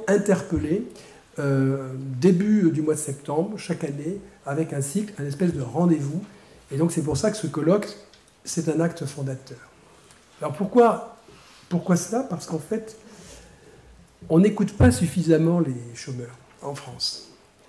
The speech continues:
On ne les, on ne prend pas le temps d'organiser, euh, leur participation au débat public. Et ça, c'est un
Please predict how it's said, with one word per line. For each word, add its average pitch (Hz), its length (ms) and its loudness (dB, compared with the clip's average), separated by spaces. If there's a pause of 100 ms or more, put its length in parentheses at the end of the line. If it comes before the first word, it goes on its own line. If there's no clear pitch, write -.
(760)
On 151 460 2
ne 143 300 -2
les, 143 320 -2 (720)
on 139 40 -4
ne 156 80 0
prend 175 220 2
pas 208 160 4
le 180 120 6
temps 220 360 0 (320)
d'organiser, 165 1080 4
euh, 135 340 -6
leur 139 140 -2
participation 175 840 -2
au 156 60 2
débat 139 240 -2
public. 135 500 -8 (1080)
Et 151 120 0
ça, 202 240 4
c'est - 400 -6
un 135 580 -4